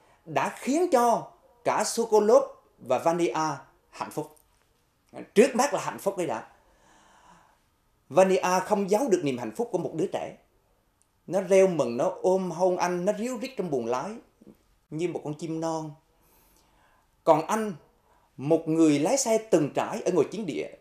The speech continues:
có thể vượt tuyến, vậy mà loạng choạng tay lái mắt nhòa lệ. Anh chăm sóc nó như một đứa con lâu ngày gặp lại. Có đêm, anh bật diêm,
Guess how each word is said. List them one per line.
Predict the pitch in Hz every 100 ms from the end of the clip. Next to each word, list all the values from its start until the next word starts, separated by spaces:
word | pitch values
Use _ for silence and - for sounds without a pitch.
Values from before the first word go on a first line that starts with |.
| _
có | 233
thể | 196 180
vượt | 139 165 165
tuyến, | 214 277 359 - _ _
vậy | 120 143 143
mà | 123
loạng | 120 127 131 120
choạng | 123 104 95 - _
tay | 175
lái | 170 170 220
mắt | 202 156
nhòa | 123
lệ. | 98 95 - _ _ _ _ _ _ _ _ _ _ _ _ _ _
Anh | 175 175
chăm | 190 180
sóc | - 208 202
nó | 208
như | 208
một | 131 -
đứa | 165 -
con | 185 180 175 151 _ _ _
lâu | 139 156 175
ngày | 156 117 104
gặp | 107 95
lại. | 78 - _ _ _ _ _ _ _ _ _ _ _ _ _ _ _ _ _
Có | -
đêm, | 208 185 185 165 - _ _ _ _
anh | - 185 196
bật | 160 - -
diêm, | 196